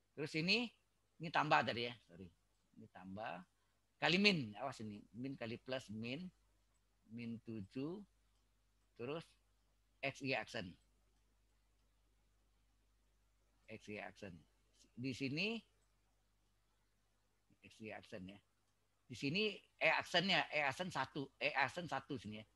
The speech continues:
E aksen satu sini. Dengan E aksen. Nah,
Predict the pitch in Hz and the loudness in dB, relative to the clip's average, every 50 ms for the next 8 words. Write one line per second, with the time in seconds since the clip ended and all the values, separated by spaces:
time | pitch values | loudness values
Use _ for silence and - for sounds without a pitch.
0 | _ _ _ _ _ _ _ _ _ _ _ _ _ 104 104 101 104 - 127 127 | _ _ _ _ _ _ _ _ _ _ _ _ _ -14 -14 -14 -14 -12 -12 -12
1 | 104 - 101 - _ 107 92 - 87 87 - _ _ _ _ _ _ _ _ _ | -12 -12 -14 -14 _ -14 -14 -14 -18 -20 -20 _ _ _ _ _ _ _ _ _
2 | _ _ _ _ _ _ _ _ _ _ _ _ _ _ 107 113 117 110 113 117 | _ _ _ _ _ _ _ _ _ _ _ _ _ _ -10 -8 -6 -6 -6 -6
3 | 107 113 113 104 98 - - 113 87 85 82 - _ _ _ _ _ _ _ _ | -6 -6 -6 -8 -10 -10 -10 -10 -10 -12 -14 -18 _ _ _ _ _ _ _ _
4 | _ _ _ _ _ _ _ _ _ _ _ _ _ _ _ _ _ _ _ 123 | _ _ _ _ _ _ _ _ _ _ _ _ _ _ _ _ _ _ _ -6
5 | 117 104 | -6 -6